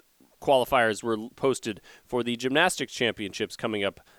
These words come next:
this weekend. So lots of good stuff. Be sure to check out Tournament Central. I p-, talk about it every time, every season once we get to this time of the year, and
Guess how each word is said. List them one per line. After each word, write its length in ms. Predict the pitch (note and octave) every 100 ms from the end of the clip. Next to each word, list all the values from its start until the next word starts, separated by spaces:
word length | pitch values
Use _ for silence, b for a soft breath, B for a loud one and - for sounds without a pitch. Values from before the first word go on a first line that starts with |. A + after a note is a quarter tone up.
| -
this 220 | G#2 -
weekend. 480 | G2 F#2+ - D#2+ D2+
So 100 | G2
lots 340 | F#2+ C3 D#3
of 120 | C#3 A#2+
good 180 | D3
stuff. 320 | - C#3+ C#3 -
Be 100 | B2
sure 240 | - E3+
to 80 | D3
check 280 | - C#3+ -
out 180 | C3
Tournament 400 | - D3+ C#3+ C3
Central. 420 | - B2+ - F#2 - B B
I 200 | - F#2+
p-, 180 | F#2 - -
talk 240 | B2+ -
about 180 | A#2+ A#2
it 60 |
every 220 | B2+ B2+ A#2+
time, 400 | C3+ C3+ C3+ A#2+ B B
every 300 | C3+ C3+ C#3
season 500 | A#2 - D3 C#3+ C#3
once 180 | C3+ -
we 60 | B2
get 220 | C3+ -
to 100 | C3
this 220 | C#3 -
time 340 | - C#3 C#3
of 220 | G#2+ C3+ C3
the 100 | B2+
year, 380 | C#3+ F3 E3+ - B B
and 300 | G#2+ G#2+ G2+